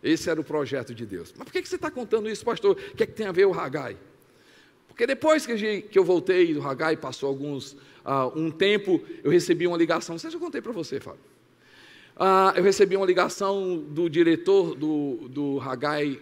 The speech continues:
Nacional, e ele disse assim: Costa Neto, você, você pode ter um tempo aí pra con-, con-, conversar? Eu acredito que naquele momento o céu parou e ficou assim como vocês estão.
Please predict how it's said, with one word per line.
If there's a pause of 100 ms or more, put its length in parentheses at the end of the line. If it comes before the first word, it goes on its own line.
(100)
Nacional, (440)
e
ele
disse
assim:
Costa
Neto, (440)
você, (180)
você
pode
ter
um
tempo
aí
pra
con-, (120)
con-,
conversar?
Eu
acredito
que (140)
naquele
momento
o
céu
parou
e
ficou
assim
como
vocês
estão.